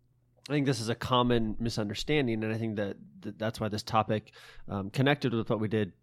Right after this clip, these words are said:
previously is, is so valuable because it truly helps to differentiate what we do as movement professionals.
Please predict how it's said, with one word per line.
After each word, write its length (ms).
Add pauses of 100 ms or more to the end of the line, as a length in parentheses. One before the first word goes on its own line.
previously 580
is, 140
is 140
so 200
valuable 560
because 360
it 140
truly 280
helps 260
to 60
differentiate 760
what 220
we 120
do 200
as 100
movement 320
professionals. 640